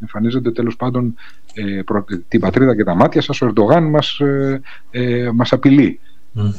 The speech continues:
Speaker 1: Συγκρατηθείτε, μην κάνετε διαδηλώσεις, μην ζητάτε πα-, αυξήσεις.
Speaker 2: Δικαιώματα, αυξήσεις
Speaker 1: Ναι,
Speaker 2: και ούτω
Speaker 1: ναι,
Speaker 2: καθεξής.
Speaker 1: ακριβώς.
Speaker 2: Μμμ.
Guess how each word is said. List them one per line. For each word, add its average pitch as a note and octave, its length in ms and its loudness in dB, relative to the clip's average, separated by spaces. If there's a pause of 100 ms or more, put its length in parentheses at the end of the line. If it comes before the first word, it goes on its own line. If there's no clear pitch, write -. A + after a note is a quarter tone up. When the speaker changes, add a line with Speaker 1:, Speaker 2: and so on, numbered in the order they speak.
(380)
Speaker 1:
Συγκρατηθείτε, B2+ 760 4
μην A2+ 140 4
κάνετε C3 920 4
διαδηλώσεις, A#2 680 2
μην A2+ 100 4
ζητάτε C3 840 4 (100)
πα-, A#2 340 -4
αυξήσεις. C#3+ 500 2
Speaker 2:
Δικαιώματα, C3 640 6
αυξήσεις A#2+ 520 2
Speaker 1:
Ναι, D3+ 100 6
Speaker 2:
και F3 60 4
ούτω D3+ 40 2
Speaker 1:
ναι, D3 160 4
Speaker 2:
καθεξής. B2 140 2
Speaker 1:
ακριβώς. B2+ 520 0
Speaker 2:
Μμμ. G2+ 240 0